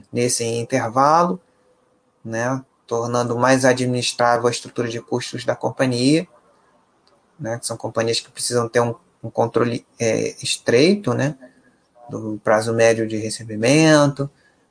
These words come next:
pra que ele fique casado com o prazo médio de, de pagamento da, da, dos fornecedores, de matérias-primas, et cetera.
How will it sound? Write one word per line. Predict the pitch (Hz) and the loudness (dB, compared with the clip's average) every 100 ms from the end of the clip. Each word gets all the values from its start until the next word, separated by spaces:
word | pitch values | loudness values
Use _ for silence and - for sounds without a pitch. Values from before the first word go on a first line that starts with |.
| _ _ | _ _
pra | 113 117 | -4 -4
que | 120 | -4
ele | 117 117 | -4 -4
fique | - 117 - - _ _ _ | -4 -8 -8 -14 _ _ _
casado | 123 113 107 107 120 131 127 120 117 | 0 0 0 0 2 4 2 0 -4
com | 117 117 117 117 | -2 -2 -4 -8
o | |
prazo | - 113 113 113 113 | -2 0 0 -2 -2
médio | 113 110 110 | 0 0 -4
de, | 110 110 - - - _ | -8 -12 -12 -18 -20 _
de | - | -12
pagamento | - 117 120 113 117 117 | -2 2 2 2 0 -2
da, | 120 120 117 113 | 0 2 4 2
da, | 117 110 107 - _ _ _ - | -2 -6 -8 -14 _ _ _ -20
dos | - | -20
fornecedores, | - 117 120 123 117 113 120 120 117 113 110 | -4 -2 -2 -2 0 2 4 6 4 2 -4
de | 113 113 | -8 -10
matérias-primas, | 107 110 110 110 - 117 120 117 120 | -10 -8 -8 -8 -8 -6 -4 -4 -6
et | 117 | -6
cetera. | - 107 - - | -6 -8 -8 -14